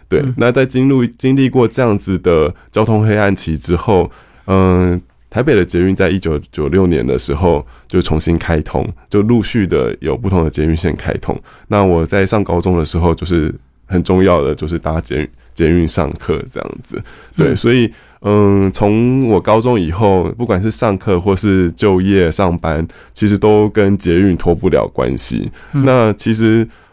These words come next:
Speaker 1: 嗯，不管上班、上课，嗯，就是有很多的，嗯，不管是我们上课的情绪啊，或是呃，面对职场的一些情绪啊，其实在通勤的过程中，我们就是特别容易陷入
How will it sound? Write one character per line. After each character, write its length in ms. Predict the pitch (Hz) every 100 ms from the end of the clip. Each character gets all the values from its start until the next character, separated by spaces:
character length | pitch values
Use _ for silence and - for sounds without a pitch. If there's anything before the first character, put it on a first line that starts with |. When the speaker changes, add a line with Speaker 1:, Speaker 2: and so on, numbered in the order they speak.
| _
Speaker 1:
嗯， 280 | 98 98 95
不 100 | 101
管 180 | 123 90
上 240 | 90 110 95
班、 220 | 92 95
上 220 | 110 90
课， 400 | - 101 85 78 - _ _ _ -
嗯， 580 | 90 85 82 82 85 113 -
就 120 | 123
是 100 | 139
有 100 | 104
很 240 | - 90 82
多 240 | 107 113
的， 420 | 104 95 87 67 - _ _ _
嗯， 320 | 92 87 85
不 100 | 101
管 160 | 113 90
是 80 | 113
我 100 | 87
们 140 | 82
上 220 | 85 104
课 160 | 104 101
的 100 | 85
情 240 | - 80
绪 260 | 80 98 90
啊， 140 | 82
或 180 | 80 87
是 400 | 87 90 87 80 - - -
呃， 320 | 90 87 80 80 -
面 160 | 113 104
对 140 | 104
职 180 | - 92
场 180 | 90 78
的 80 |
一 80 | 85
些 160 | 82 87
情 220 | - 76
绪 220 | - 85
啊， 180 | 60 58 - -
其 180 | - 101
实 260 | 98 95 - _ -
在 260 | - 104 98
通 240 | - 110
勤 140 | 101
的 100 | 78
过 160 | 85 92
程 180 | 87 76
中， 140 | 80
我 80 | 80
们 100 | 78
就 100 | 95
是 140 | 98
特 200 | 101 117
别 160 | 95 85
容 220 | 80 82
易 120 | 95
陷 240 | 90 - 85
入 280 | 87 90